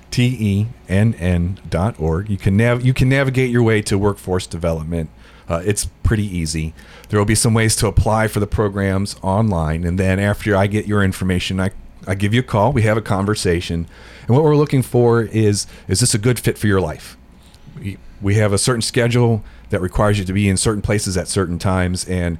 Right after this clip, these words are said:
so it has to be a good fit with an aptitude towards making it a career. Uh, we want to support your goals. So that's really the key.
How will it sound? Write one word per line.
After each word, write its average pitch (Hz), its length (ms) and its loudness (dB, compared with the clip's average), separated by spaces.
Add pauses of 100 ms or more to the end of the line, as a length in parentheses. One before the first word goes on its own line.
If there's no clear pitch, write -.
(140)
so - 140 -2
it 95 80 2
has 110 180 0
to - 40 -12
be 92 100 -2
a 87 40 -2
good 90 180 -4
fit 131 340 0 (240)
with 101 140 -2
an 101 100 0
aptitude 104 600 0
towards 92 340 0
making 95 380 0
it 90 180 -4 (180)
a - 100 -8
career. 113 580 0 (260)
Uh, 87 180 0
we 101 120 2
want 113 160 2
to - 60 -2
support 101 340 0
your 92 120 -4
goals. 80 440 -4 (480)
So - 160 -8
that's 117 240 0
really 123 260 4
the 104 80 2
key. 78 400 -4